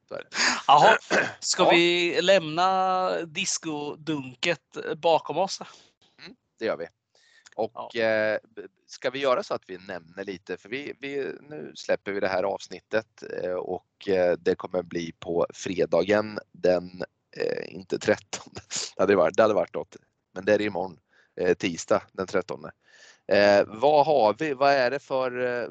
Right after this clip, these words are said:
Speaker 1: vad är det för, eh, datum på fredag nu då? Det är den
Speaker 2: På fredag den
Speaker 1: sextonde.
Speaker 2: sextonde.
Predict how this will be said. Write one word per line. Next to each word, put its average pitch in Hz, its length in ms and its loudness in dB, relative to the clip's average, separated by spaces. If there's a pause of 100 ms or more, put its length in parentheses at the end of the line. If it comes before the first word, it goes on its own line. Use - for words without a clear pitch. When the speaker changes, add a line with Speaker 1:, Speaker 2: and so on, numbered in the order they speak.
Speaker 1:
vad 135 180 -4
är 127 240 -4
det 131 120 -4
för, 104 640 -4
eh, 101 300 0
datum 110 760 -4
på 113 140 -12
fredag 110 580 0
nu 85 160 -8
då? 60 160 -6 (640)
Det - 80 0
är 113 80 6
den 104 100 4
Speaker 2:
På 107 100 0
fredag 190 360 -2
den 180 140 -2
Speaker 1:
sextonde. - 0 -
Speaker 2:
sextonde. 131 600 -6